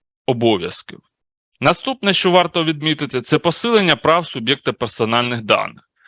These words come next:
Щодо обробки його персональних даних, право на забуття, право на заперечення проти обробки персональних даних, право на обмеження обробки персональних даних, право на мобільність,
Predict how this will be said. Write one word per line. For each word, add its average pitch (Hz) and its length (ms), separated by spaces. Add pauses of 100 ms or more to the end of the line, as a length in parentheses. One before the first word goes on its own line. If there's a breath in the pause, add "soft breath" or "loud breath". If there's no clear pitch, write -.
(280 loud breath)
Щодо 160 360
обробки 175 460
його 165 120
персональних 151 720
даних, 135 380
право 190 340
на 127 120
забуття, 135 580
право 165 340
на 135 120
заперечення 135 760
проти 135 320
обробки 127 460
персональних 120 680
даних, 110 400
право 180 320
на 123 140
обмеження 135 520
обробки 120 480
персональних 120 600
даних, 113 360
право 147 320
на 131 100
мобільність, 127 800